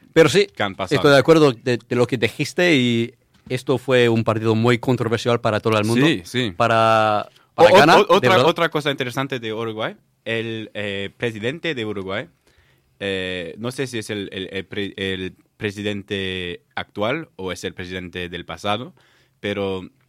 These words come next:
Speaker 2: eh, no quie-, ese presidente no, no, no, no quiere vivir en, ah, la, ¿cómo se, em,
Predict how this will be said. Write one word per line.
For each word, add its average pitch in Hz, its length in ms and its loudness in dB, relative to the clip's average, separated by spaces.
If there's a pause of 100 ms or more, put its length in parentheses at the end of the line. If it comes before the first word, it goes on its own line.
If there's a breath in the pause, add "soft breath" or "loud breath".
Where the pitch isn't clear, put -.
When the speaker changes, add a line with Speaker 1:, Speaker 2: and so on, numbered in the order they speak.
(280)
Speaker 2:
eh, 92 520 -8 (160)
no 117 220 -8
quie-, 110 540 -6
ese 104 280 -10
presidente 107 420 -10
no, 98 200 -8 (140)
no, 98 440 -8
no, 98 180 -12 (160)
no 101 200 -12
quiere 98 220 -8
vivir 95 500 -8 (100)
en, 90 600 -12
ah, 85 480 -12
la, 85 600 -14 (460)
¿cómo 95 180 -20
se, 87 200 -20
em, 85 320 -14